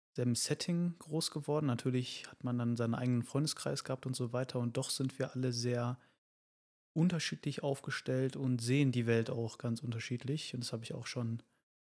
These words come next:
bei anderen mitbekommen. Zum Beispiel letztens, ähm, letzter Gast hier im Podcast war Nina Meise. Sie ist, äh, hat eine Zwillingsschwester sogar. Die haben fast ihr ganzes Leben zusammen verbracht und die hat mir auch gesagt, die charakterlich sind die komplett unterschiedlich.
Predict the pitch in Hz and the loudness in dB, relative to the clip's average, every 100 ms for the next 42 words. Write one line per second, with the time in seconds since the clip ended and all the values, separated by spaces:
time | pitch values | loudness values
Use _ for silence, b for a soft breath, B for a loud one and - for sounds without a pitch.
0 | _ _ _ _ _ _ _ - 131 165 | _ _ _ _ _ _ _ 0 4 6
1 | 131 - 127 131 - 131 - 135 139 127 | 6 2 0 0 0 0 0 0 2 0
2 | - 127 123 120 120 113 _ _ _ _ | 0 0 2 2 2 -2 _ _ _ _
3 | _ _ 131 - - 127 120 117 - 143 | _ _ -4 -2 -2 0 0 0 0 0
4 | 139 - 135 - - - 127 - 123 127 | 2 2 0 -2 -4 -2 -2 0 2 2
5 | 123 117 127 147 151 160 - - 120 120 | 2 2 2 0 0 -4 -8 -8 -4 -2
6 | - - 120 117 117 - 120 117 - 165 | -2 -2 -2 -2 -4 -2 -2 0 0 2
7 | 135 117 - - 127 123 - 120 120 120 | 2 2 -2 -4 -2 -2 -2 -2 -2 0
8 | 135 175 b b _ B B - 123 120 | 0 -2 b b _ B B -6 0 2
9 | 117 - - 120 123 123 - 127 123 - | 2 0 -6 -2 0 0 2 0 0 0
10 | 117 113 113 - 127 131 120 120 135 127 | 0 0 -4 -4 -6 -4 -4 -2 -2 -2
11 | 117 - - - 127 135 175 165 - 151 | -4 -8 -10 -6 -4 -2 -2 -2 -2 -4
12 | - - 147 151 175 180 - 117 - 117 | -4 -4 0 2 2 0 -2 -4 -4 -6
13 | - | -8